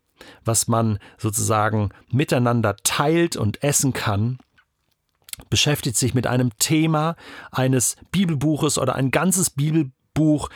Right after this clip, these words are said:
in verschiedenen Episoden. Das Team von Bibletunes ist für den Inhalt der App verantwortlich und momentan treffen wir uns wöchentlich per Videokonferenz mit dem Team aus Lemgo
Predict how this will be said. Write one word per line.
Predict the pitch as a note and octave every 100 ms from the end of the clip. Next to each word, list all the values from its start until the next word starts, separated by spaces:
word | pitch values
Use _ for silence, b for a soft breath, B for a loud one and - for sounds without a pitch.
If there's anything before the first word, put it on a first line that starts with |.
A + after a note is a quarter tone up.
| B B
in | C3 A#2+ -
verschiedenen | - - B2 - E3+ F3 E3 D3 C3 A#2 B
Episoden. | - A#2+ B2 G#2 G#2 D2+ D2+ F2+ - _ _ _ B B B
Das | C3 -
Team | A3+ A3
von | F3+ C#3
Bibletunes | C3+ E3+ F3+ - E3 D#3+
ist | - -
für | C3+
den | A#2
Inhalt | A#2 F#3 A3+ D#3+ D3+ A2
der | G#2+ -
App | G#2
verantwortlich | - - A2 C#3+ D3+ D#3+ F3+ F3 D#3
und |
momentan | B2 B2+ D#3+ E3 - - C3+ C#3+ E3 F#3+ -
treffen | - E3+ G3 G#3 F#3
wir | E3
uns | D3+ C3+ G#2+
wöchentlich | G2+ G3+ - E3 C#3+ -
per | C3 A2
Videokonferenz | A2+ A#2+ C3+ D#3+ E3 D3 D3+ E3
mit | C3 B2+
dem | A2 -
Team | - C3 C#3
aus | G2+ G2+
Lemgo | G#2+ G#2+ A2 C3